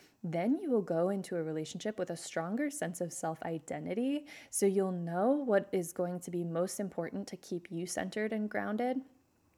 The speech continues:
while developing a strong bond and connection with this person.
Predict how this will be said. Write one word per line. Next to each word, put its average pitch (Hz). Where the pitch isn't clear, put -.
while 180
developing 165
a 175
strong 165
bond 156
and 160
connection -
with 190
this -
person. -